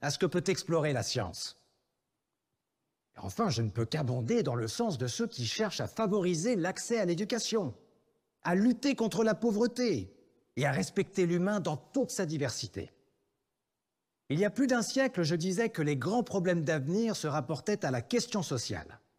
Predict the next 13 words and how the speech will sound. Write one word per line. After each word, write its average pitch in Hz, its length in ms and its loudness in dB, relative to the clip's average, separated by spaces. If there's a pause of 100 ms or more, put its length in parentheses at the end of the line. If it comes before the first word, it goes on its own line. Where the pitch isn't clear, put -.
(540)
J'ai 104 140 -2
voulu 143 240 0
à 135 80 2
l'époque 190 520 0
amorcer 202 420 2
le 160 80 4
travail, 92 520 -2 (400)
ouvrir 208 340 4
la 185 140 2
voie 214 320 2
à 233 80 2
mes 196 140 2
successeurs. 107 840 -4